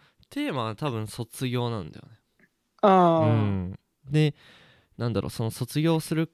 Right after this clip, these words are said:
Speaker 1: まあ、あらすじみたいなのはあるんだけど、ごめん。
Speaker 2: うん。
Speaker 1: ちょ、花粉がやばいわ。<laughs> あの、なんか、
Speaker 2: あー、来た。
Speaker 1: 来たよ。
Speaker 2: 来た。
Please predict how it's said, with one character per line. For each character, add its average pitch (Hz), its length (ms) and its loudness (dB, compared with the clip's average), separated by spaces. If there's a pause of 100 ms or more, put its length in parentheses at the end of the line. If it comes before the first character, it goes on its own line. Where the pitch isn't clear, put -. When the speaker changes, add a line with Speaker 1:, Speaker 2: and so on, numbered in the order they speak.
(120)
Speaker 1:
ま 156 260 -2
あ、 - 60 -16 (380)
あ 156 80 0
ら 208 80 0
す 262 180 -6
じ 277 140 -4
み 269 80 -6
た 143 80 -4
い 113 40 -2
な 104 60 -6
の 101 120 -6
は - 40 -6
あ - 40 -8
る - 40 -10
ん - 40 -12
だ 98 100 -16
け - 80 -20
ど、 98 240 -16 (800)
ご - 100 -2
め - 20 4
ん。 170 40 2
Speaker 2:
う 151 40 0 (100)
ん。 - 60 -20 (1000)
Speaker 1:
ち - 80 -14
ょ、 107 40 -16
花 107 180 -10
粉 135 220 -6
が 123 80 -2
や 117 100 -4
ば 110 100 -4
い 90 60 -6
わ。 - 240 -14 (140)
<laughs> - 40 -14
あ 123 60 -2 (120)
の、 117 80 2
な - 0 -
ん - 40 -2
か、 - 1000 2
Speaker 2:
あ 135 40 -2
ー、 - 20 -4
来 - 100 -6
た。 120 180 2 (200)
Speaker 1:
来 - 100 -8
た 113 80 2
よ。 95 140 -2 (180)
Speaker 2:
来 - 140 -6
た。 - 160 -2